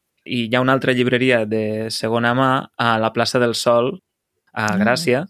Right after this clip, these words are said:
Speaker 1: que és on,
Speaker 2: Mhm.
Speaker 1: més o menys on, on jo visc. Ara ha canviat de nom, abans es deia Tu Libreria,
Speaker 2: Mhm.
Speaker 1: i era una llibreria molt curiosa perquè tu posaves el preu dels llibres. O sigui
Speaker 2: Ah, sí, recordo.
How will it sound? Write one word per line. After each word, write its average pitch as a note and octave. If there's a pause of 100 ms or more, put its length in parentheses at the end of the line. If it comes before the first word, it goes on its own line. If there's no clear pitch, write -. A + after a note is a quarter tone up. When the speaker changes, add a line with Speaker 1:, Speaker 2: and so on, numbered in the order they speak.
(160)
Speaker 1:
que A2
és G#2+
on, G#2
Speaker 2:
Mhm. G3
Speaker 1:
més G#2+
o A2
menys A2+
on, A#2
on A#2
jo A#2+
visc. C#3 (420)
Ara C#3+
ha -
canviat D3+
de A#2+
nom, C#3
abans A#2+
es C3+
deia A#2
Tu B2
Libreria, A2+ (540)
Speaker 2:
Mhm. G#3
Speaker 1:
i C3+ (400)
era C3
una D#3
llibreria C3+
molt B2
curiosa B2+
perquè A#2+
tu D3
posaves C3
el A#2
preu A#2+
dels A2+
llibres. E2 (640)
O C3
sigui B3+
Speaker 2:
Ah, D#4+
sí, E4 (260)
recordo. A#3